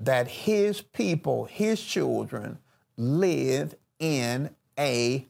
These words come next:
no lack state. And I'm saying to you,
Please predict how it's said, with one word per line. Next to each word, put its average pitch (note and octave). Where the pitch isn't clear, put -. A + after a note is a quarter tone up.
no C3
lack B2
state. -
And D3
I'm A3
saying G#3+
to E3
you, A#2+